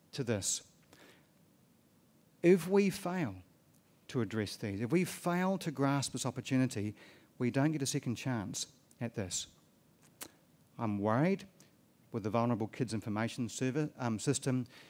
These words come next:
presenting us with a nine eleven problem. So much information, so much data, but no real information.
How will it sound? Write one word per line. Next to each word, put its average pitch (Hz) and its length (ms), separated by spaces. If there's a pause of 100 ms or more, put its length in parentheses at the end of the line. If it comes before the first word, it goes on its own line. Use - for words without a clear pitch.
(160)
presenting 127 360
us 123 120
with 120 80
a 117 40
nine 120 280
eleven 117 400
problem. 92 400 (220)
So 143 200
much 147 220
information, 123 720 (380)
so 139 120
much 117 240
data, 139 520 (400)
but 120 160
no 117 160
real 107 320
information. 104 600